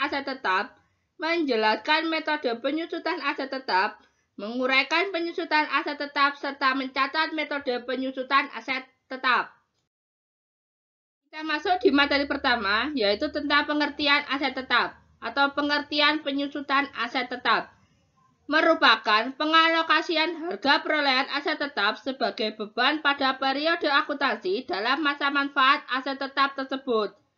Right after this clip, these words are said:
Nilai aset tetap turun setiap saat sehingga setelah habis masa penggunaannya,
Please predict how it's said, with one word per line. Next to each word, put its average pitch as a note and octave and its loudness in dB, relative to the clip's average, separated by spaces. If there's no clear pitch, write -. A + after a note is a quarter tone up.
Nilai D#4 2
aset E4+ 0
tetap A#3 0
turun D4+ 0
setiap D#4 0
saat A3+ 2
sehingga C4+ 0
setelah C#4+ 0
habis D#4 -2
masa D#4+ 0
penggunaannya, B3 -2